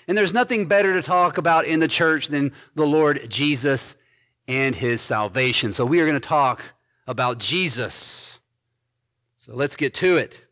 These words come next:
His office, Savior, implies a task. Savior, to save. That is what Jesus' name means. It means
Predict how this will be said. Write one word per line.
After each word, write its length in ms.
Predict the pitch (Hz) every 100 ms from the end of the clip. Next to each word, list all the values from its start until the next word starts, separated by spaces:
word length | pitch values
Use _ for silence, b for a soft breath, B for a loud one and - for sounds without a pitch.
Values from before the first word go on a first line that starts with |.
| _ _ - - _ _ _ _
His 160 | 170 147
office, 540 | 175 226 - 156 180
Savior, 480 | - 208 247 170 170
implies 420 | 190 165 165 175
a 80 | 151
task. 840 | - 185 180 139 - - - - _ _ -
Savior, 440 | - 202 190 151
to 120 | 131 151
save. 400 | 208 190 139 123
That 120 | 139
is 80 | 131
what 160 | 147
Jesus' 540 | 117 143 139 147 165 147
name 340 | 151 165 165
means. 360 | 180 254 107 98
It 100 | 110
means 400 | 123 147 151